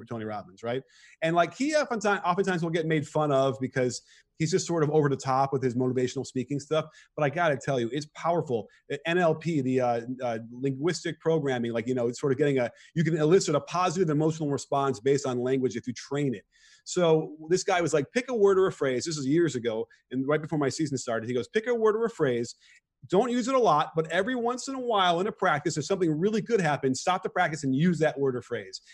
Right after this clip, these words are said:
and sprinkle it in across your training the first couple months of the season." So I, that was Gangnam Style that year. Remember that guy, uh, from North, from South Korea? Um, you know, the funny, that funny video. So, you know, we do a high post entry, backdoor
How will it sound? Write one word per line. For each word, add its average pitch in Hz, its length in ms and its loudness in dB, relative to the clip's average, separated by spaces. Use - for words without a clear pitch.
and 139 100 0
sprinkle 196 440 2
it 190 60 6
in 175 140 4
across 151 340 0
your 170 100 -4
training 147 280 -2
the 131 80 -2
first 143 260 -4
couple 139 200 -4
months 127 220 -4
of - 40 -18
the 110 60 -14
season." 98 320 -14
So 165 220 4
I, 160 140 4
that 175 360 2
was 170 140 4
Gangnam 151 420 4
Style 110 420 0
that 113 180 -2
year. 113 160 -2
Remember 127 240 0
that 131 160 0
guy, 131 320 2
uh, 123 320 0
from 120 180 -2
North, 127 260 -2
from 123 160 -6
South 131 280 0
Korea? 139 300 0
Um, 131 480 4
you 156 80 0
know, 135 100 4
the 123 120 0
funny, 135 260 2
that 123 200 0
funny 131 160 0
video. 147 360 4
So, 143 340 2
you 151 100 0
know, 139 100 2
we 147 100 4
do 156 240 0
a 131 80 4
high 160 220 2
post 156 280 0
entry, 151 320 0
backdoor 147 520 2